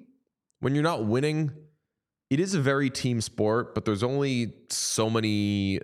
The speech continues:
straws at which, at which you can grasp before you're like, "People aren't fucking bringing it enough."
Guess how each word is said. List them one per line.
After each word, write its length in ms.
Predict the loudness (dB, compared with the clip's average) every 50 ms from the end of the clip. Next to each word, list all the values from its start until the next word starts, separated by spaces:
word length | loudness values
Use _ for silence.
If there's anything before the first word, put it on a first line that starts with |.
| -8 -14 -10
straws 760 | -8 -6 -4 -4 -4 0 2 2 2 2 2 2 0 2 0
at 100 | 0 2
which, 260 | 2 0 -2 -2 -8 -10 -4 -2
at 180 | 0 0 0
which 280 | 0 0 -2 -2 0 -2
you 80 | -2 -2
can 180 | -2 -4 -4
grasp 560 | -2 -2 0 0 2 0 0 -2 -4 -8 -10 -14 -20 _ _ -12
before 320 | -12 -4 -2 0 2 2 2
you're 220 | 2 2 2 2
like, 360 | 2 2 2 0 -2 -4 -10 -18 _ _ _ _ _ _ _ _ _ _ _ _ _ _ _ _ _ _ _ _ _ 0
"People 280 | 2 2 2 2 2 2
aren't 240 | 2 2 2 0 -2
fucking 380 | -2 -2 -2 0 0 -2 -2
bringing 360 | 0 0 0 0 0 -2 -2 -2
it 100 | -2 -2
enough." 520 | -4 -4 -4 -6 -6 -8 -10 -14 -18 -20